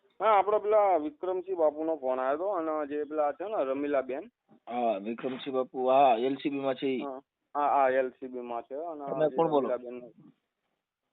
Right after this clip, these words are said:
Speaker 1: હું આપડે ભીખાભાઈનો છોકરો બોલું, નાનો.
Speaker 2: ભીખાભાઈ?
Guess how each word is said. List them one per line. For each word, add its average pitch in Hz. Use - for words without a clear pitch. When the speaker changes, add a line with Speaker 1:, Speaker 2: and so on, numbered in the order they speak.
Speaker 1:
હું 160
આપડે 180
ભીખાભાઈનો 175
છોકરો 139
બોલું, 113
નાનો. 95
Speaker 2:
ભીખાભાઈ? 135